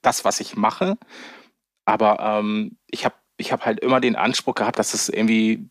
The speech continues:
z-, frisch klingt, so.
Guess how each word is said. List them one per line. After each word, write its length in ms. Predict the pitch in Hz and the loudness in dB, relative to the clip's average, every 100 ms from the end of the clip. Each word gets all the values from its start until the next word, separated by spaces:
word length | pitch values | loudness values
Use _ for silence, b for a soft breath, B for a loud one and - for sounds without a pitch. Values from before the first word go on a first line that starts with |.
| _ | _
z-, 160 | - - _ - | -8 -8 _ -18
frisch 500 | - - 120 - _ _ _ _ - | 0 2 4 0 _ _ _ _ -6
klingt, 480 | - 85 90 - - _ _ | -2 -2 -2 -10 -18 _ _
so. 260 | - - | -16 -16